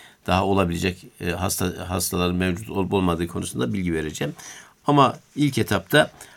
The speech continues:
hastalık teşhis ince bağırsak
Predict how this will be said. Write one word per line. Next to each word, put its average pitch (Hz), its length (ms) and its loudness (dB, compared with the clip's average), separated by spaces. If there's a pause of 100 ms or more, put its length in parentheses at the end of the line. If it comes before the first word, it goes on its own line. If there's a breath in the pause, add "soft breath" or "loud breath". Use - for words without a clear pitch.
(120)
hastalık 135 680 2 (200)
teşhis - 520 2 (280)
ince 131 320 4
bağırsak 82 520 4